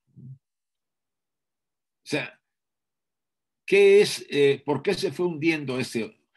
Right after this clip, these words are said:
Y se forma, y, y se te-, y empieza, empezó, más bien, es lo que ha formado la glándula que tenemos dentro del cerebro,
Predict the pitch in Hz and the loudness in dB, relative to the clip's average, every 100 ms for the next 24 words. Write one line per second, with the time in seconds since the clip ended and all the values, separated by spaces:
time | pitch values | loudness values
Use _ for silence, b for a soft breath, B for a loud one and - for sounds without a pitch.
0 | b - 123 147 156 170 170 175 - 143 | b -8 -4 -4 -2 -2 -2 -4 -2 -2
1 | 123 - 127 113 120 135 - 139 131 120 | -2 -4 -6 -4 -6 -8 -8 -8 -8 -10
2 | 113 _ _ - 127 113 165 135 139 - | -12 _ _ -8 -8 -4 -4 -4 -10 -12
3 | - - - _ _ _ - 120 110 120 | -20 -20 -20 _ _ _ -18 -16 -12 -10
4 | 151 143 113 131 127 139 - b b b | -8 -8 -6 -6 -4 -6 -8 b b b
5 | 143 143 170 143 131 170 143 156 143 156 | -2 2 2 2 0 -4 -2 -4 -4 -4
6 | 160 139 120 131 151 147 143 123 117 113 | -4 -2 0 0 0 -2 -4 -4 -6 -4
7 | 123 135 139 - - - 127 120 131 123 | -4 -4 -8 -12 -20 -18 -10 -2 -2 -2
8 | 135 123 110 113 123 113 113 113 | -4 -4 -4 -4 -2 -4 -6 -10